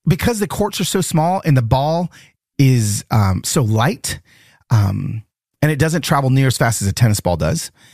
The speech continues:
Um, it's, what I love about it is that it's actually bridging the age gap, and it's allowing seventy-year-olds to play with thirty-year-olds and smoke the thirty-year-olds. It's allowing, I played with a seventy-four-year-old woman the other day.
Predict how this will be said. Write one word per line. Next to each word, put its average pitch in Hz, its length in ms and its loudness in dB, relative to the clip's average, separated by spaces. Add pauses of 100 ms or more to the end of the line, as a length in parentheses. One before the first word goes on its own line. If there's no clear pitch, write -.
(300)
Um, 98 480 0 (1080)
it's, - 480 -4
what 175 200 2
I 156 80 2
love 151 320 2
about 127 260 0
it 123 140 -4
is 127 200 2
that 127 220 0
it's 147 180 0
actually 143 440 0
bridging 131 720 2
the 123 180 -2
age 110 320 0
gap, - 360 -6 (460)
and 160 140 0
it's 156 140 -2
allowing 139 600 2
seventy-year-olds 185 1200 0 (340)
to 160 100 -2
play 170 240 2
with 143 240 0
thirty-year-olds 117 760 -2 (280)
and 165 160 0
smoke 147 500 -2
the 120 140 0
thirty-year-olds. - 760 -4 (280)
It's 180 180 -2
allowing, 202 400 0 (140)
I 175 80 4
played 226 240 0
with 180 140 -2
a 147 40 4
seventy-four-year-old 170 920 0
woman 143 200 2
the 170 100 0
other 175 120 -2
day. 190 260 -4